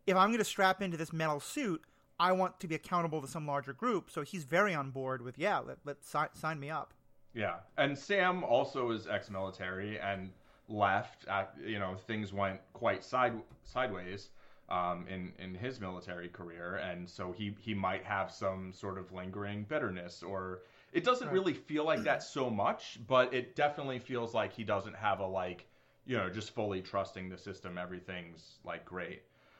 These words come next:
Speaker 2: Um,
Speaker 1: I mean, I got
Speaker 2: and
Speaker 1: from Sam the idea that Sam feels like he's back in a military organization and, and he
Speaker 2: Yeah.
Speaker 1: has a general to whom he's accountable, and it's Cap.
Speaker 2: Right.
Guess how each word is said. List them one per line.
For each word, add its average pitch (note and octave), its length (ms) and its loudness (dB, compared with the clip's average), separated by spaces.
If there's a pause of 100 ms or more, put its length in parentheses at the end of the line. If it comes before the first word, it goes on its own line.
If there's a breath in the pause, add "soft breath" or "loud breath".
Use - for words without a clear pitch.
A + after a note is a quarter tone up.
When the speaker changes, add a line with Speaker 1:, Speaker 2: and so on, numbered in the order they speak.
(140 soft breath)
Speaker 2:
Um, E2+ 500 -2 (340)
Speaker 1:
I B3+ 80 2
mean, E4 140 2
I G#4 80 6
got - 80 6
Speaker 2:
and - 100 2
Speaker 1:
from D4 120 -4
Sam C#4 280 0
the A3 120 2
idea F#3 240 2
that F3 120 -6
Sam A3+ 440 -2 (320)
feels F#3+ 300 4
like E3+ 120 2
he's F3+ 160 -6
back E3 300 2
in D#3+ 60 -2
a - 20 -2
military F3+ 400 0
organization C#3 680 -4
and, D3 440 -6
and D#3 140 -2
he D3+ 80 4
Speaker 2:
Yeah. C#3+ 80 6
Speaker 1:
has C#3+ 160 6
a C#3+ 60 -6
general E3+ 360 2
to E3+ 80 -6
whom E3 140 -2
he's D3+ 100 -4
accountable, D#3+ 380 -2
and C#3 80 -4
it's C#3 100 -10
Cap. G#2+ 160 -2
Speaker 2:
Right. F#2 280 2